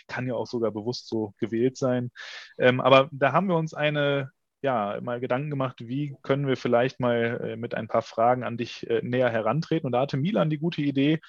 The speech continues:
äh, in Anlehnung an die bekannte Fernsehsendung Zimmerfrei, die stellen eigentlich immer so einen gewissen Fragenkatalog, äh, den Gästen vorab zur Verfügung, die füllen das dann aus und dann wird das so im Laufe der Sendung eingebettet.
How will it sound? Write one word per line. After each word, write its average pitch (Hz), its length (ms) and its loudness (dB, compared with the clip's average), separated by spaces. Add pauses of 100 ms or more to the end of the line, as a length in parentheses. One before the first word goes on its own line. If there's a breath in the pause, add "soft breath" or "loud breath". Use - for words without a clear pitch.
(500 loud breath)
äh, 131 200 8
in 143 80 0
Anlehnung 185 420 4
an 156 120 -2
die 165 80 -2
bekannte 170 340 -4
Fernsehsendung 160 640 -2
Zimmerfrei, 139 600 2
die 143 140 -8
stellen 160 280 0
eigentlich 147 200 -6
immer 151 260 -2
so 131 180 -2
einen 123 220 -10 (160)
gewissen 127 400 -8
Fragenkatalog, 147 920 2
äh, 127 440 0
den 120 400 -6
Gästen 139 480 -2
vorab 127 300 0
zur 131 100 2
Verfügung, 165 640 4
die 127 140 -2
füllen 139 240 0
das 135 160 -2
dann 117 160 -4
aus 127 320 2
und 127 60 -4
dann 117 120 -4
wird 123 120 -4
das 123 120 -4
so 123 80 -4
im 113 80 -2
Laufe 113 240 2
der 104 120 0
Sendung 110 340 -6
eingebettet. 117 600 -2